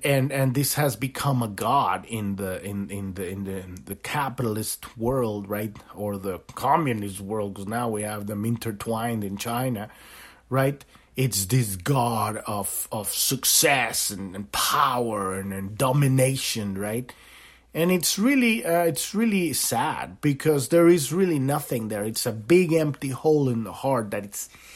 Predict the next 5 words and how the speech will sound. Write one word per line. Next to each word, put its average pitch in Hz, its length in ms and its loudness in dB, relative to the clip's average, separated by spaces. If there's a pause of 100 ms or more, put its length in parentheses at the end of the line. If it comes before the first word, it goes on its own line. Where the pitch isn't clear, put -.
(360)
endlessly 165 800 6
hungry 131 560 2
and 123 320 2
never 139 340 4
fulfilled. 127 800 2